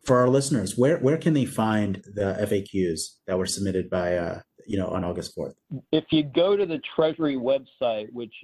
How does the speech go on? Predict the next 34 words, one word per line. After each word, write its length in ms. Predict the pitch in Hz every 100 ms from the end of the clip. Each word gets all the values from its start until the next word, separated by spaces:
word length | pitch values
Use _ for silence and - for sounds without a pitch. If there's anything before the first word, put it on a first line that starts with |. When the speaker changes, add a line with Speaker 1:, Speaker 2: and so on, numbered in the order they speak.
| 123
Speaker 2:
I 340 | 123 123 113 117
assume 400 | 131 117 160 147
is 240 | 135 120 113 113
w 260 | 135 131 123
w 300 | 123 123 117
w 400 | 120 117 117 113
dot 200 | 117 117 -
treasury 320 | 123 113 113
dot 200 | 110 113
gov 380 | 123 117 110 107 -
from 380 | 113 110 107 110
memory, 480 | 113 107 107 110 113 _
um, 400 | 110 107 107 110
I'm 120 | 110
sure 280 | - 107 107 - 539 508
<laughs> 640 | 415 - _ 269 233 _
probably 340 | - 120 127 117
find 180 | 131 120
it 80 | 120
on 280 | 113 110 107 _ - _ _
Google 280 | 131 113 113
pretty 200 | - 117
easily. 400 | 110 107 113 113 _ _ _
Speaker 1:
Yeah, 260 | 101 113 104
Speaker 2:
Um, 440 | 127 127 127 127
Speaker 1:
that's 140 | 123 107
really 140 | 98
it. 100 | 110 143
Speaker 2:
there 240 | 143 160
is, 320 | 139 151 147 131 - _ _
yeah, 280 | 143 139 120 131
I 60 |
mean, 220 | 147 147
th-, 120 | 147